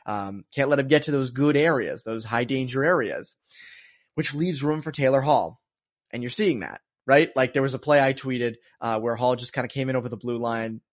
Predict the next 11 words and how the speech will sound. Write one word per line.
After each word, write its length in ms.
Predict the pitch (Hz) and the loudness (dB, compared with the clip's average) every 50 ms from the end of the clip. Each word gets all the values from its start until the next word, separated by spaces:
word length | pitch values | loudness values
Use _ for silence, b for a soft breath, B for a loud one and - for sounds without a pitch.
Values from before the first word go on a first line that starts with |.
| _ _ _ _ _ | _ _ _ _ _
Four 460 | - 143 147 143 143 139 135 123 - _ _ _ - | 2 4 6 6 6 4 2 -2 -8 _ _ _ 2
guys 340 | 143 131 131 127 127 117 | 4 4 4 4 2 -2
went 180 | 127 131 123 - | -6 -8 -6 -6
to 260 | - 123 117 113 - - _ _ _ _ _ - - _ _ _ - | -4 -4 -4 -4 -6 -10 _ _ _ _ _ -20 -20 _ _ _ 0
Pastrnak. 640 | - 147 135 135 - - - 131 127 123 123 123 - b b b b - | 4 4 4 4 2 0 -2 -2 0 0 -2 -4 -6 b b b b -2
Pastrnak 400 | - 151 139 135 - 139 127 - | 2 4 4 4 2 -2 -2 -2
passes 260 | - 139 123 117 - | 0 0 0 0 -2
it 60 | 123 120 | -6 -8
across. 280 | 117 - 117 117 - | -4 -4 -4 -4 -4
Hall, 260 | - 127 123 120 - - | -2 -2 -2 -2 -2 -2
uh, 140 | 120 113 110 | -2 -2 -4